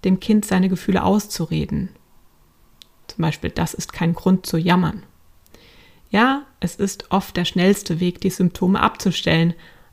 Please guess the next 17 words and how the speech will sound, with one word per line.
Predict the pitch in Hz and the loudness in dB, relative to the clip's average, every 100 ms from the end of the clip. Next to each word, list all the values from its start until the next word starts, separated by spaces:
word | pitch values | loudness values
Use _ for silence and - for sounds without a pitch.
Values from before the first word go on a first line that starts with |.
| - | -2
aber | 254 240 - - | 2 2 0 -2
das | 196 - | -4 -2
Kind | - 254 247 | 0 0 0
zahlt | - 269 311 - | -4 -4 -4 -2
dafür | 180 - - | -2 -2 -2
einen | 185 196 | 2 4
hohen | 214 202 | 4 2
Preis, | - 233 226 170 - - - - - | 2 2 2 0 -6 -18 -20 -20 -4
denn | 196 208 | 2 2
es | 202 | 2
verlernt, | 214 196 202 254 254 | 2 4 4 2 0
auf | 196 190 | -2 -2
seine | 202 196 196 | 2 2 2
körperlichen | - 196 185 196 208 | 0 0 0 0 0
Symptome | 196 196 - 208 214 208 | 2 0 2 2 2 2
zu | 208 | 0
hören | 214 247 247 175 190 | 2 2 2 0 -2